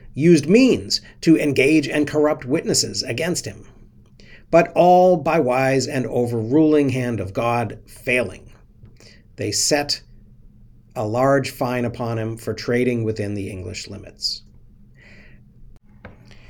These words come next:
In all which, the Dutch agent sat as one of the judges in court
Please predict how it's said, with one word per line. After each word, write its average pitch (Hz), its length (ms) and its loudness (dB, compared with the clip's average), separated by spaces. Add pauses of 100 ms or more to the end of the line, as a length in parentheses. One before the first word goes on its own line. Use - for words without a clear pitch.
(540)
In 160 180 6 (140)
all 180 240 6
which, - 280 -10 (300)
the 135 140 0
Dutch 165 400 2
agent 131 580 0
sat 143 400 0
as 120 220 -2
one 123 180 -2
of 117 80 -4
the 123 80 -2
judges 123 460 0
in 127 160 0
court - 400 -8